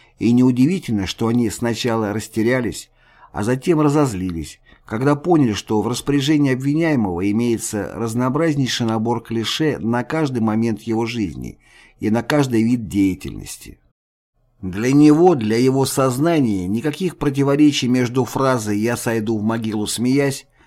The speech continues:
которую он твердил в конце войны, и фразой, которую он твердил теперь "Я готов повеситься публично в назидание всем живущим на земле антисемитам",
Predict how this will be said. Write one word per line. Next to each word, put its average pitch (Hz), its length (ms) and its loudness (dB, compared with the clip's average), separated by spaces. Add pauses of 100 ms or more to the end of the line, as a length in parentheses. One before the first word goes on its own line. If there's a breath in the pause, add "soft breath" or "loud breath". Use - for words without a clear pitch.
(280 soft breath)
которую 151 440 2
он 127 80 2
твердил 123 380 -2
в - 80 -10
конце 117 360 -4
войны, 107 360 -4
и 107 100 -4
фразой, 120 500 0
которую 120 480 -2
он 113 160 -2
твердил 113 760 -4
теперь 135 520 -2 (360 soft breath)
"Я 107 120 -4
готов 113 400 -4
повеситься 117 560 -2
публично 123 680 -2
в 95 40 -6
назидание 113 540 -2
всем 110 280 -4
живущим 110 600 -4
на 104 80 -2
земле 110 320 -2
антисемитам", 104 800 -6